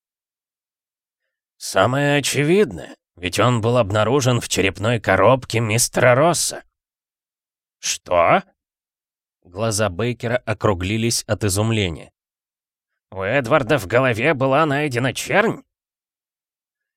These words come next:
«Боюсь, что так». Хантер слегка пожал плечами. «Поэтому не стоит сбрасывать этот немаловажный фактор со счетов».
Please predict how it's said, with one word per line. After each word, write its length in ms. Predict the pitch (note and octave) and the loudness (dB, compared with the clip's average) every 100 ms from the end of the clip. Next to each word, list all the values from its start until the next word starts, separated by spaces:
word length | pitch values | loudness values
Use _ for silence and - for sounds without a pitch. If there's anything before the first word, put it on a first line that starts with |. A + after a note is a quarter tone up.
| _ _ _ | _ _ _
«Боюсь, 440 | D#2 - E3+ E3 | -4 0 2 2
что 260 | - - D#3+ | 0 -2 -2
так». 580 | - G2 - - - _ _ _ _ _ _ _ _ _ _ | 0 0 -2 -14 -20 _ _ _ _ _ _ _ _ _ _
Хантер 440 | - B2 B2 A#2+ | -8 -6 -2 -4
слегка 400 | - G#2+ - B2 | 0 -2 -2 -6
пожал 400 | A#2+ G#2 F2+ F#2 | -2 -2 0 0
плечами. 600 | F2+ F#2+ - F2+ D#2 - _ _ _ _ _ _ _ _ _ _ | -2 -4 -2 -4 -4 -10 _ _ _ _ _ _ _ _ _ _
«Поэтому 460 | F2+ A2+ B2+ C#3+ | 0 0 2 2
не 140 | D3+ C#3 | 4 2
стоит 440 | - F#3+ F3+ A#2+ | 2 2 2 2
сбрасывать 640 | E2+ D#2+ C3+ C#3 A2+ A2+ A#2 | 0 0 2 2 0 0 -2
этот 320 | B2 A2+ - | -2 -6 -6
немаловажный 720 | G#2+ A2+ A#2 A#2+ B2+ F#2 G#2 | -2 2 4 4 2 0 -2
фактор 480 | F#2+ - A#2 - G#2+ | -2 0 0 2 0
со 220 | - G#2+ | 0 -4
счетов». 720 | F#2+ - A2+ G2+ G#2 - - | -4 -2 -4 0 -2 -2 -14